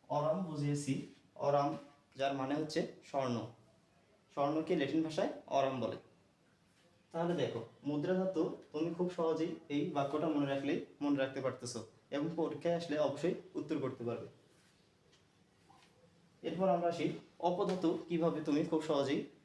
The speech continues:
চিনতে পারবা। অপধাতু কোনগুলো? অপধাতু হচ্ছে ধাতু এবং অধাতুর মাঝামাঝি একটি মৌল। এগুলো ধাতু হিসেবেও কাজ করে না এবং অধাতু হিসেবেও কাজ করে না, তাই এগুলোকে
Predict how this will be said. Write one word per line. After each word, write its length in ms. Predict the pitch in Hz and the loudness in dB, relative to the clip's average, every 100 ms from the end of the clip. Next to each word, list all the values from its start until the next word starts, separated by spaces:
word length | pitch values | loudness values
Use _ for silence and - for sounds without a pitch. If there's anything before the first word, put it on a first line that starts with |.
| - | -6
চিনতে 240 | 143 143 | -2 0
পারবা। 340 | 135 120 110 - - - - _ _ - | 2 2 0 -6 -14 -20 -20 _ _ -2
অপধাতু 420 | 160 196 202 202 | 0 0 0 0
কোনগুলো? 500 | 190 170 165 - - - - | 2 4 4 0 -6 -12 0
অপধাতু 460 | 160 196 202 202 | 0 2 0 0
হচ্ছে 440 | 202 - 156 175 - - | 0 2 2 2 0 -6
ধাতু 260 | 147 151 196 | -2 2 2
এবং 380 | 175 151 160 - - | 4 2 0 -4 0
অধাতুর 540 | 160 165 170 165 165 - | 2 2 2 2 0 0
মাঝামাঝি 400 | 139 175 180 175 | 2 2 2 0
একটি 180 | - | 0
মৌল। 240 | 156 131 117 - - _ _ _ _ _ - | 0 2 0 -4 -12 _ _ _ _ _ -8
এগুলো 220 | 147 160 | -2 0
ধাতু 240 | 156 139 170 | 0 0 2
হিসেবেও 340 | 175 196 202 | 2 2 0
কাজ 200 | 202 185 | 0 0
করে 200 | - 180 | 2 2
না 120 | 175 269 - | 2 -2 -6
এবং 420 | 156 147 151 - - - - - - | -6 -2 0 -2 -8 -18 -20 -12 0
অধাতু 320 | 156 170 180 | 2 2 0
হিসেবেও 320 | 185 180 214 - - | 2 2 2 -2 -4
কাজ 200 | 156 - | -4 0
করে 180 | 143 | 2
না, 140 | 123 117 - - - - | 2 0 -6 -20 -14 0
তাই 160 | 151 | 4
এগুলোকে 480 | 160 156 165 214 - | 4 4 0 0 -2